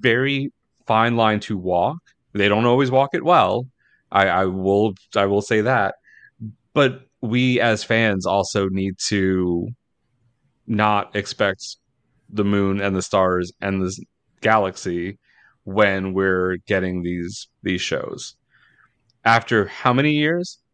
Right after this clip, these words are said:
how many films, how many television shows do we not sit back and go,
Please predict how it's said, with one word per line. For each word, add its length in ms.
how 300
many 180
films, 520
how 140
many 180
television 480
shows 400
do 120
we 140
not 380
sit 200
back 220
and 100
go, 400